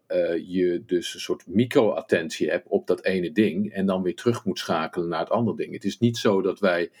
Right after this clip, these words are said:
bij wijze van spreken, zes atte-, attentieballen in de lucht kunnen ha-, houden met een soort, eh, eh, jonglerings, eh,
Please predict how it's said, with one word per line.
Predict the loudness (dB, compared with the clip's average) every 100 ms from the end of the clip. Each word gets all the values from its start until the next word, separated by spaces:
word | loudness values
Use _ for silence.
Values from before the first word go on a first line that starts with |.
| -20 -20 _
bij | 0
wijze | 0 0 -4
van | -4
spreken, | 2 2 2 -2
zes | 0 -2 -4 -14 -20 -20 -4
atte-, | -4 0 0 0
attentieballen | -4 -4 2 2 2 0 2 2 0 0 -2 2 4 4 2 -2 -6 -20 _
in | -2 0
de | 2
lucht | 2 2
kunnen | 2 2
ha-, | 0 0 0
houden | 0 2 0
met | -4 -6
een |
soort, | 0 0 0 -2
eh, | 0 0 -2 -4 -4 -2 -4 -2 -2
eh, | -2
jonglerings, | -2 0 2 2 0 -6 -8
eh, | -8 -6 -8